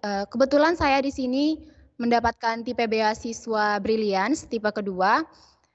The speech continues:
eh, dan ini adalah kali kedua saya mendapatkan tipe Brilliance. Dan menurut saya, N P T U menawarkan beasiswa yang cukup baik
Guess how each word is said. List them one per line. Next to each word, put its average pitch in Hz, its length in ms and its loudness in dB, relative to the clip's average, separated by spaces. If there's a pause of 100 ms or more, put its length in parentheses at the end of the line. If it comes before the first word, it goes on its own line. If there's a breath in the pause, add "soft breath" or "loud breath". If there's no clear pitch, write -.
(340 soft breath)
eh, 208 400 0
dan 208 480 -2 (240)
ini 277 160 4
adalah 247 320 2
kali 240 240 -2
kedua 226 320 -2
saya 214 400 -2
mendapatkan 214 720 -6
tipe 208 640 -2
Brilliance. 202 720 -2 (400 loud breath)
Dan 247 160 4
menurut 277 320 6
saya, 233 400 2 (1040)
N 269 160 -2
P 277 80 0
T 269 320 0
U 349 200 0
menawarkan 277 920 0 (160)
beasiswa 269 640 0
yang 247 320 -2
cukup 254 240 -8
baik 233 320 0